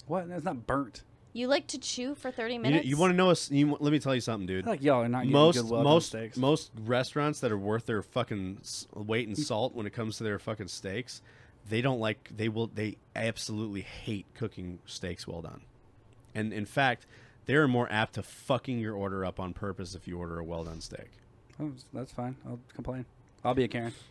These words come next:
Speaker 2: He loves it.
Speaker 1: I'll
Speaker 2: That's
Speaker 1: make a
Speaker 2: what he
Speaker 1: fucking scene.
Speaker 2: enjoys.
Speaker 3: I know, he
Speaker 1: I got it from my grandma. My grandma eats,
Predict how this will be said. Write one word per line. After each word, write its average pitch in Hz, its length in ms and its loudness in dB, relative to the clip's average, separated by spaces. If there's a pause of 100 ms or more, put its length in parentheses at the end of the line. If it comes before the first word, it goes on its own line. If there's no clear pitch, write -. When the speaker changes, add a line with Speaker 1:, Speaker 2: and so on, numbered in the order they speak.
(120)
Speaker 2:
He 320 160 -6
loves 294 300 -4
it. 196 180 -6 (220)
Speaker 1:
I'll 247 120 2
Speaker 2:
That's 247 60 4
Speaker 1:
make - 140 0
a - 40 -2
Speaker 2:
what - 60 -4 (100)
he 302 60 -2
Speaker 1:
fucking - 80 -4
scene. 226 160 -6
Speaker 2:
enjoys. - 340 -10 (580)
Speaker 3:
I 98 80 -4
know, 95 160 -4
he 90 180 -6
Speaker 1:
I 135 60 4
got 175 140 12
it - 20 8
from 160 120 4
my 135 80 2
grandma. 120 220 0
My 120 120 0
grandma 127 240 0
eats, 120 420 -8